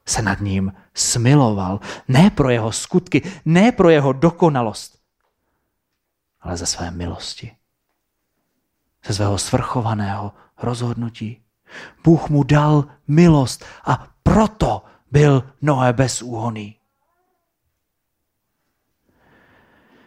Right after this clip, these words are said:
Jeho hříchy byly odňaty. Jeho vina byla smazána.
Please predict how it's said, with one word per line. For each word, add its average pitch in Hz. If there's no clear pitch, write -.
Jeho 120
hříchy 143
byly 123
odňaty. 143
Jeho 123
vina 160
byla 123
smazána. 127